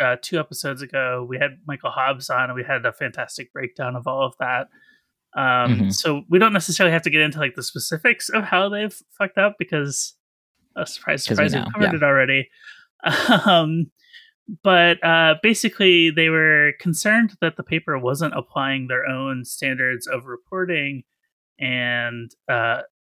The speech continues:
Speaker 1: even the opinion section in their coverage of trans issues. And it ended up being signed by,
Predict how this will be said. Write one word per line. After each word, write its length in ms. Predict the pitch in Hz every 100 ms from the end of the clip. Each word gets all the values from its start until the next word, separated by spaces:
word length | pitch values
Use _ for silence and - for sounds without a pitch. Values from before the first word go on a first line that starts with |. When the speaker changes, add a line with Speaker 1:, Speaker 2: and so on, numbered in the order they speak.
| -
Speaker 1:
even 200 | 135 127
the 80 | 117
opinion 440 | - 185 180 156
section 760 | - 165 - - 127 120 120 131 -
in 240 | 135 123
their 300 | 120 117 117 _ _
coverage 400 | - 120 120 110
of 120 | 135 -
trans 360 | - 180 160
issues. 540 | 190 - - - - -
And 120 | 143
it 60 | 143
ended 240 | 160 185
up 140 | 202 -
being 180 | 165
signed 480 | 160 - 131 131 131
by, 500 | - 127 123 123 127